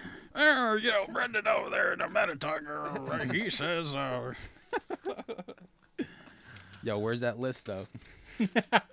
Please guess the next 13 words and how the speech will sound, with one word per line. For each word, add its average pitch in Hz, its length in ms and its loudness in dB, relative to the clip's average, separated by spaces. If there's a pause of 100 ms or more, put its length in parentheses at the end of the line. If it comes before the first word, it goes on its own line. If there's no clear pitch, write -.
(1500)
For - 260 -14
real, 139 240 -4
where 127 160 -4
is 190 160 -6
that 95 260 -14
list, 110 220 -10
though? 110 200 -10 (1900)
There 131 120 -10
it 107 80 -12
is. - 220 -12 (1400)
All 151 80 4
right, 95 160 0
so 117 340 2